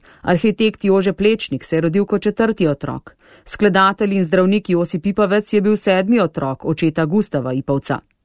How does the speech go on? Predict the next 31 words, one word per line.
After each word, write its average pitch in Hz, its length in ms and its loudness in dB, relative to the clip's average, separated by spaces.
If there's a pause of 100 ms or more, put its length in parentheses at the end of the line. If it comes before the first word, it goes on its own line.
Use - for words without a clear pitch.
(360)
Alfred 254 480 2
Nobel 143 300 0
je 147 60 0
bil 175 120 0
četrti 220 500 0
od 165 120 2
osmih 143 400 -4
otrok, 131 440 -8 (220)
avtor 196 420 2
trilogije 185 600 2
o 156 60 0
kekcu 220 460 -2
Josip 156 380 0
Vandot 156 480 0
se 214 200 0
je 208 60 2
rodil 214 280 0
kot 214 200 -2
deseti 214 540 0
otrok. - 480 -8 (420)
Alpinist, 247 640 2
politik, 208 480 -2
publicist 175 500 0
in 190 80 0
odvetnik 165 600 -2
Henrik 190 340 0
Tuma 214 280 2
je 202 160 2
imel 196 220 2
deset 190 420 -2
otrok. 127 440 -8